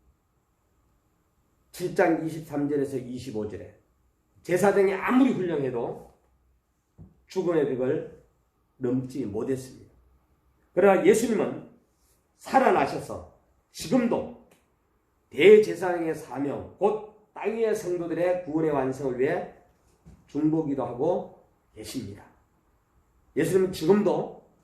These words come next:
살아계십니다. 그러므로 말씀이 있고 피, 보혈이 있고 생명을 가지신 예수님을 우리는 떠나며 살 수 있다, 없다?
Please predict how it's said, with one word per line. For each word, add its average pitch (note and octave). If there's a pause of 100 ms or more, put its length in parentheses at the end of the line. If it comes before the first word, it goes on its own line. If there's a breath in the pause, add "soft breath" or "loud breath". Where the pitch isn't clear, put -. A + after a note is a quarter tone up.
살아계십니다. - (600 soft breath)
그러므로 G3+
말씀이 F#3+
있고 - (600)
피, -
보혈이 G3
있고 - (800)
생명을 G#3+
가지신 C#3+
예수님을 C3 (300)
우리는 C3+
떠나며 G3
살 E3
수 -
있다, D3+
없다? F#3